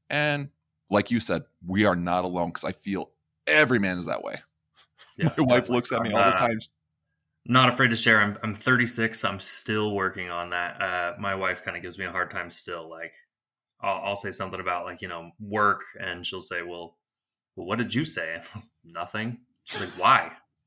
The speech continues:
Speaker 2: Like, <laughs> "You got, you gotta stand up for yourself." And I was like, "Oh, well, I don't, I don't like confrontations. Like, I'll just quietly fix it on the back end, and, like, no one will know the difference." She's like,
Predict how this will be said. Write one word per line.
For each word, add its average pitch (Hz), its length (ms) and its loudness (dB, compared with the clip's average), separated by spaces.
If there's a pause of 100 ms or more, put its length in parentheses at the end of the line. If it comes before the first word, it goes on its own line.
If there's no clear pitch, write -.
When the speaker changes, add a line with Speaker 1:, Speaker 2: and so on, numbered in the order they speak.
(140)
Speaker 2:
Like, - 340 0 (680)
<laughs> - 540 -4
"You 127 180 4
got, 127 160 4
you 131 120 4
gotta 165 140 4
stand 104 260 4
up 110 160 2
for 95 80 0
yourself." 90 420 -6
And - 100 -18
I - 20 -8
was - 120 -12
like, 104 160 -8
"Oh, 175 300 -8
well, 139 340 0
I 139 80 0
don't, 147 100 -4
I 147 160 -2
don't 139 120 0
like 120 160 2
confrontations. 107 1160 -6
Like, 95 180 -12 (480)
I'll 131 120 0
just 135 180 -4
quietly 117 380 2
fix 120 300 -4
it 113 80 0
on 113 100 4
the 117 80 2
back 98 360 4
end, 104 440 -2
and, 95 120 -8
like, 87 260 -12 (420)
no 104 180 -4
one 110 120 -2
will 104 80 -2
know 98 200 -4
the 92 100 -20
difference." 90 640 -8
She's - 160 -16
like, 127 100 -12